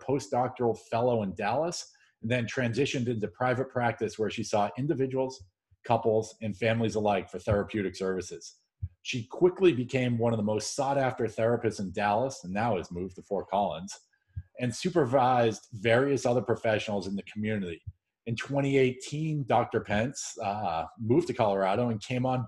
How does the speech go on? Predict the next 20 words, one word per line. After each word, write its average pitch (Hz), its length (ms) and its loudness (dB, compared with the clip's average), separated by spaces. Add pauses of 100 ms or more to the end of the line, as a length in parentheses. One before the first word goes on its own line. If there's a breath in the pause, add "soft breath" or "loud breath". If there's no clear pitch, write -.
board 131 260 6
as 113 140 -4
a 104 80 -8
chief 156 340 -6
mind 110 440 -2
doctor 95 500 -4 (100)
for 92 200 -6
Spartan, - 640 -2 (520 loud breath)
the 107 80 -2
world's 113 300 6
leading 120 380 2
endurance 107 440 0
company, 85 380 -8 (600 loud breath)
where 127 120 6
she's 123 240 0
hosted 127 400 0
the 104 80 -6
Spartan 120 460 2
Mind 107 280 -2
podcast 151 640 0